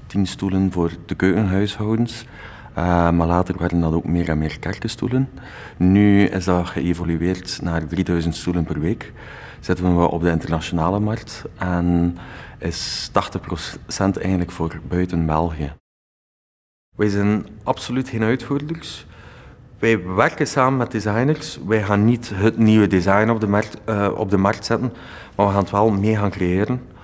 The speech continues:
Omdat de ontwikkeling van hoge designproducten altijd hand in hand gaan met complexiteit, moeilijkheid. Eh, dat gaat dan om nieuwe manieren van connecties te maken,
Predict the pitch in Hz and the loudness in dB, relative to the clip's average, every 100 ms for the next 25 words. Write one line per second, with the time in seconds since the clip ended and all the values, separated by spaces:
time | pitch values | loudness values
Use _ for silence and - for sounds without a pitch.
0 | - - - 110 110 104 120 117 - - | -20 -20 -8 -2 2 4 2 0 -8 -12
1 | - - - 113 - - 139 139 131 131 | -8 -4 0 0 0 0 0 2 2 4
2 | 123 - 107 113 110 107 101 85 90 131 | 2 -2 0 2 4 4 0 0 4 6
3 | 131 107 95 110 135 135 123 127 131 123 | 6 4 4 4 4 2 0 0 0 -2
4 | - - - 120 131 127 120 - - - | -4 -18 -2 4 4 4 0 -4 -12 -14
5 | - - 98 127 127 113 104 120 101 113 | -18 -10 0 2 4 4 4 2 2 2
6 | 113 107 98 - - - - 104 92 90 | 2 4 2 0 -8 -10 -4 -4 -2 -4
7 | - 87 95 107 - - - 98 107 107 | -6 -4 -2 -2 -6 -8 -4 -2 -2 -2
8 | 104 107 - - - - - - - - | -4 -6 -10 -18 -18 -18 -18 -18 -18 -12
9 | - 101 95 95 92 - 101 107 101 60 | -4 0 2 2 0 0 2 4 2 2
10 | 104 101 - - - 117 123 113 110 107 | 2 2 0 -4 0 4 6 6 6 6
11 | 113 107 101 107 - 107 117 127 - 117 | 4 4 2 0 2 2 2 -2 0 2
12 | 113 123 110 | 4 2 0